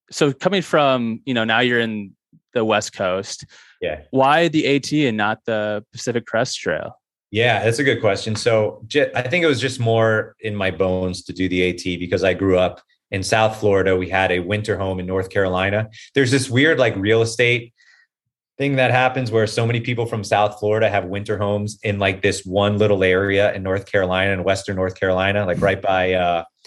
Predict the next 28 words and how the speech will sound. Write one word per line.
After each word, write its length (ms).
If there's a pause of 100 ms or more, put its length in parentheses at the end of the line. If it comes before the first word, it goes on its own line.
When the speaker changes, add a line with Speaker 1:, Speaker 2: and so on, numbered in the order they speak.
(420)
Speaker 2:
Carver's 400
Gap 360
area, 500
Spruce 300
Speaker 1:
Okay. 140
Speaker 2:
Pine 340
area. 400 (540)
Um, 680 (500)
so 160
we 120
just 200
grew 140
up 160
going 260
up 160
there, 400 (140)
you 140
know, 240
our 140
whole 180
lives. 380
My 100
whole 140
life, 240
I 80
went 160
up 120
there 280